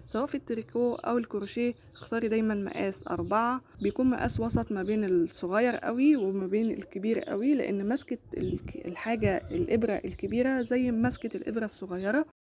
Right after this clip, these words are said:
بتحتاج تحكم في اول مره. لما بتكوني مبتدئه بيكون المناسب ليكي دايمًا تستخدمي ابره حياديه او وسط علشان تقدري تتحكمي في الشغل بتاعك وايدك تاخد على الابره، وبعدين ابقي اشتري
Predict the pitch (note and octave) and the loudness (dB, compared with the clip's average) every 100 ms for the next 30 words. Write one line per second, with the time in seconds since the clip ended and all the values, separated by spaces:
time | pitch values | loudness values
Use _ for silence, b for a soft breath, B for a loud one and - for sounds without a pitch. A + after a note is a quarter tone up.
0 | _ _ _ - - - B3 - G#3+ G3+ | _ _ _ -8 -6 -4 -6 -4 -6 -4
1 | G3+ - G#3 - - - - - - G#3 | -4 -4 -6 -6 -12 -18 -18 -6 0 2
2 | G3+ F#3+ F#3+ - G3+ A#3+ C#4+ D#4 B B | 4 2 0 -6 -2 2 4 2 B B
3 | B A3+ C4 B3 - B3+ A#3+ G#3 - A3+ | B 0 0 0 -2 0 0 0 0 2
4 | - B3 A3 - B3+ B3+ A3 G#3 A3+ G#3+ | 2 0 -2 0 2 4 4 2 0 -2
5 | G3+ A3 G#3+ G#3+ A3+ A3 G3+ F#3+ G3+ G#3+ | -2 -2 -2 -2 -2 -4 -8 -8 -4 -2
6 | G#3+ B3 B3+ B3 G#3+ G#3 G#3+ B3 B3 - | 2 2 2 0 -2 -2 0 2 0 0
7 | - A3 - - - G3+ B3 E4 E4+ - | -2 -2 -2 -8 -4 -4 2 2 2 -2
8 | G3+ G#3+ A#3+ A#3 A3+ - - G3+ G#3 G#3 | -2 -2 -2 -2 -2 -4 -2 -2 -2 -2
9 | - - - - A#3+ A#3 A3 F#4 - A3 | -6 -10 -8 -6 0 0 0 -4 -4 -2
10 | G#3+ F#3 - A3 A3+ B3 - - F#3 - | -2 -2 -2 -2 0 -4 -4 -4 -4 -8
11 | - C4 C4 - A3+ A3 G3+ F#3 F#3+ F#3+ | 0 2 2 0 -6 -4 -4 -4 -4 -4
12 | - B3 C#4+ D#4 C#4 B3 A#3 A#3 A#3+ A3 | -2 2 4 4 2 -2 -2 -2 -2 -4
13 | - - - G#3+ | -8 -10 -6 -4